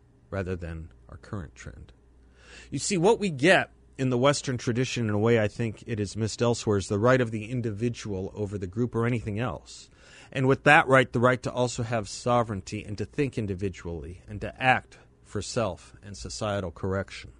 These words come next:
Summoning his learning from Western philosophy, King wrote in a letter from Birmingham jail the following, quote, "How does one determine whether a law is just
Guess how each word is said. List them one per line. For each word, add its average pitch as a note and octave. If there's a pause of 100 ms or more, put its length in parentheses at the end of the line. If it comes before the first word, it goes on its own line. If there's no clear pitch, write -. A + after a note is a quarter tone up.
(1200)
Summoning G#3+
his A#2
learning A2+
from A2
Western G#2+
philosophy, G#2
King D#3
wrote D3 (240)
in A#2
a A2+
letter A#2
from A#2
Birmingham A2+
jail G#2+
the G2+
following, G2+
quote, - (1500)
"How G#3+
does B3
one G3+
determine C#3
whether A2+
a G#2
law A2+
is A2
just -